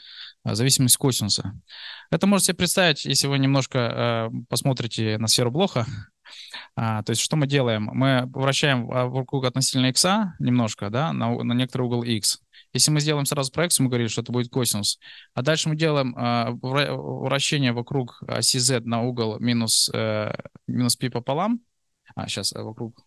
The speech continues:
а, здесь вопрос, как себе представить икс. Но делаем поворот вокруг оси икс, потом делаем, э, минус, э, вокруг оси Z, э, на угол минус пи пополам, а потом делаем, э, поворот относительно,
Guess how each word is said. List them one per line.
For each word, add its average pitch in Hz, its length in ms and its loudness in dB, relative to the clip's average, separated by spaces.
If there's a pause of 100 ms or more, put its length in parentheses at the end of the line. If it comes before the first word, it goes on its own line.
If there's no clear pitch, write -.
а, 107 220 -6
здесь 107 160 -6
вопрос, 117 300 -4
как 110 160 -6 (120)
себе - 160 -8
представить 110 420 -4
икс. 208 220 2 (500)
Но 131 460 2
делаем 139 440 0
поворот 135 320 -2
вокруг 131 340 -2
оси 131 200 0 (100)
икс, - 260 0 (140)
потом 131 300 0
делаем, 131 400 0
э, 123 100 -2
минус, 131 480 2
э, 117 460 -2
вокруг 127 340 -4
оси 127 320 0
Z, 127 260 2 (200)
э, 117 260 0
на 120 140 0
угол 127 180 -2
минус 120 240 2
пи 135 120 -2
пополам, 196 440 0 (600)
а 117 100 -4
потом 180 400 0
делаем, 151 480 2 (140)
э, 117 340 2
поворот 135 400 0
относительно, 135 720 2